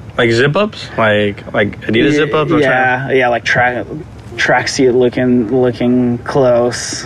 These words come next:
Speaker 1: Interesting. It, that's
Speaker 2: And, like,
Speaker 1: crazy.
Speaker 2: the, yeah.
Speaker 1: 'Cause I, 'cause, like,
Speaker 2: I remember the main, main thing was the, the s-, the sneakers with the,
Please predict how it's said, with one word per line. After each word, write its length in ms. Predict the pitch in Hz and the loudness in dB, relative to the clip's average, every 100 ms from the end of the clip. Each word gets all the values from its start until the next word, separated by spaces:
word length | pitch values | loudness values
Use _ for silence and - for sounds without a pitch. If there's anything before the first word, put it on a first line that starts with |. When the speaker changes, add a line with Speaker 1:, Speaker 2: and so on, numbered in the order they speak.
| - | -4
Speaker 1:
Interesting. 640 | 127 131 - 107 - 98 | 0 0 0 -2 -2 -2
It, 340 | 104 120 113 - | 0 0 -2 -2
that's 180 | 120 131 | 0 4
Speaker 2:
And, 60 | |
like, 100 | 131 | 4
Speaker 1:
crazy. 180 | 127 123 | 4 0
Speaker 2:
the, 240 | 127 - 139 | -2 0 2
yeah. 480 | 120 107 110 110 - - - - - - | 2 2 -2 -8 -14 -16 -16 -16 -12 -2
Speaker 1:
'Cause 280 | 170 147 | 0 2
I, 600 | 123 120 131 143 123 - | 0 0 2 2 0 -2
'cause, 340 | 120 - 131 113 | -4 0 2 2
like, 260 | 120 117 | 2 2
Speaker 2:
I 40 | 151 | 2
remember 400 | 160 175 180 180 | 2 2 2 2
the 100 | 165 | 2
main, 580 | 160 151 156 156 143 120 - - - - - - | 2 4 4 2 0 -4 -12 -18 -18 -16 -8 0
main 400 | 147 147 151 156 | 2 4 4 2
thing 420 | 151 139 131 131 | 0 2 4 4
was 340 | 127 123 123 | 4 2 0
the, 640 | 123 131 117 117 110 113 117 - - - - - | 0 2 4 4 2 -2 -8 -12 -16 -16 -14 -8
the 60 | |
s-, 200 | 120 - | -6 -6
the 420 | - 147 139 131 117 | -4 0 2 2 0
sneakers 540 | - 135 127 143 135 | 0 0 2 2 2
with 240 | 127 123 117 | 2 0 2
the, 340 | 120 113 110 | 2 2 2